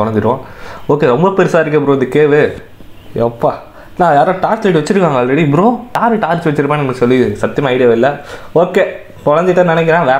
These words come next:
லெவலு. ஓகே, வெளியே போனோம் இப்போ. ஐயோ, வழி வேற தெரியலையே. சரி, இப்படியே போலாம். ஓகே, வந்துட்டோம்னு நினைக்கிறேன் வெளியே. ம், எஸ், வந்தாச்சு, வந்தாச்சு, வந்தாச்சு. ஓகே, இப்போ நான் வந்து mining start பண்ணலாம். ஒண்ணு. ஒண்ணு தான் எடுத்துருக்குமா? ஆ,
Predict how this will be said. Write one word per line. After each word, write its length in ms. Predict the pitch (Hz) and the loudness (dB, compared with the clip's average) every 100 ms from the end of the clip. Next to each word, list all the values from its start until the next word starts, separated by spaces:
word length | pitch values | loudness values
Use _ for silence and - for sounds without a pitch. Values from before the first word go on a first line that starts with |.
| 151 | 2
லெவலு. 260 | 147 156 180 - - - - - - - | 2 2 0 -6 -18 -18 -18 -18 -14 -4
ஓகே, 100 | 127 123 | 0 2
வெளியே 180 | 151 | 2
போனோம் 260 | 143 131 123 | 2 0 0
இப்போ. 160 | 110 120 120 135 | 0 -2 -2 -4
ஐயோ, 280 | 127 127 135 | 0 0 2
வழி 140 | 113 127 | 2 2
வேற 120 | 123 123 | 0 0
தெரியலையே. 320 | 113 127 143 123 - | -2 0 2 0 -2
சரி, 140 | 113 | 0
இப்படியே 180 | 113 131 | 0 0
போலாம். 200 | 117 143 - - - - - - - | 0 -2 -6 -18 -18 -16 -18 -14 -6
ஓகே, 140 | 104 113 | 0 0
வந்துட்டோம்னு 340 | 113 139 143 127 | 0 0 0 0
நினைக்கிறேன் 300 | 123 120 113 | 0 2 2
வெளியே. 180 | 117 135 - - - - - - - - - - - 113 | 2 0 -4 -16 -20 -20 -20 -18 -18 -18 -20 -20 -10 -4
ம், 340 | 113 123 123 120 120 | 0 2 2 2 0
எஸ், 160 | - | -2
வந்தாச்சு, 280 | 107 104 98 98 | -4 -4 -4 -6
வந்தாச்சு, 280 | 95 98 - | -6 -6 -6
வந்தாச்சு. 360 | 98 98 - - - - - - - | -4 -6 -8 -14 -18 -16 -16 -4 -2
ஓகே, 160 | - - | 0 0
இப்போ 100 | 117 120 | -2 -2
நான் 100 | 120 | 0
வந்து 140 | 123 | 0
mining 200 | 123 120 120 | 0 0 -2
start 200 | 110 107 | -4 -2
பண்ணலாம். 240 | 107 113 - - - - - | -2 -2 -6 -20 -20 -6 -2
ஒண்ணு. 200 | 127 143 - - - - - - - - - - - | 0 0 -4 -12 -20 -20 -20 -20 -20 -20 -20 -12 -4
ஒண்ணு 160 | 113 | 0
தான் 100 | 113 107 | 2 0
எடுத்துருக்குமா? 380 | 107 107 110 | -2 -2 -2
ஆ, 40 | 110 | -2